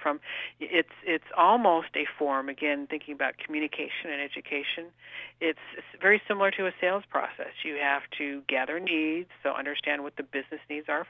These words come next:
first, because you have the expertise around privacy and information policy and regulatory needs.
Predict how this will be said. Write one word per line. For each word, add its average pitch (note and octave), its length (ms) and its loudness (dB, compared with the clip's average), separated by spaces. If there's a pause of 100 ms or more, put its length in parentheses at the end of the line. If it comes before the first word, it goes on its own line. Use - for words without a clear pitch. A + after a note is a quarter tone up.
first, C#3 300 0 (480)
because D#3 320 2
you D#4 100 2
have A#3+ 280 10
the C3+ 160 -2
expertise - 680 -4
around C3 280 -8
privacy C3+ 560 -4
and B2+ 80 -12
information - 580 -10
policy C#3 600 -6
and C3 120 -16
regulatory C3+ 720 -6
needs. C3+ 300 -14